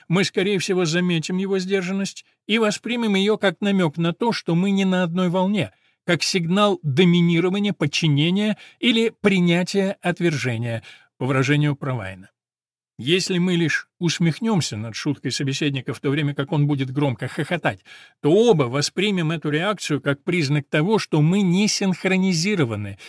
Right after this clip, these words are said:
или, что ещё хуже, один старается слишком, а другой недостаточно. Это наблюдение — Смех полезен,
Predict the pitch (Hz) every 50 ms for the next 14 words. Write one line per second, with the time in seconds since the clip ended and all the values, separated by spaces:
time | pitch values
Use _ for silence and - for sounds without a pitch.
0 | - _ - 190 185 190 - - 175 151 139 - - 110 - - 190 226 220 269
1 | 262 - - - - _ _ _ _ 113 123 143 139 156 233 269 269 240 175 -
2 | - - 143 165 196 196 196 175 - - 175 156 143 - - 131 135 139 180 175
3 | - - 240 247 262 254 - _ _ _ - 117 117 120 120 131 127 170 202 202
4 | 202 - _ _ 151 156 170 165 147 160 143 - - - 85 - - - - -
5 | - _ _ _ _ _ _ _ _ _ _ _ _ _ _ _ _ _ _ -
6 | 139 156 175 170 170 160 160 165 151 202 208 175 131 107 95 92 92 _ _ _
7 | _ - - 240 208 180 139 - - - 160 170 165 135 120 107 110 110 110 104
8 | 95